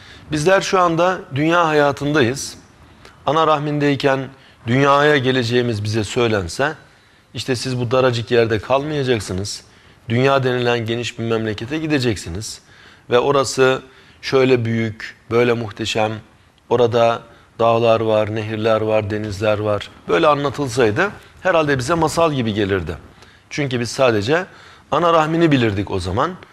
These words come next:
Dış dünyadan haberimiz yoktu. İşte peygamberlerin "Öldükten sonra hayat var."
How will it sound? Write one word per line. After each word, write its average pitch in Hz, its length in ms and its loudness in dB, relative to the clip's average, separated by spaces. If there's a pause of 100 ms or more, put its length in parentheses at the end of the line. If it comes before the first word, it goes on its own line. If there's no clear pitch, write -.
(200)
Dış 156 200 -2
dünyadan 127 520 0 (220)
haberimiz 120 520 -2
yoktu. 95 360 -4 (680)
İşte - 200 -2
peygamberlerin 151 960 2 (500)
"Öldükten 147 480 2
sonra 147 280 0
hayat 147 360 0
var." 117 200 2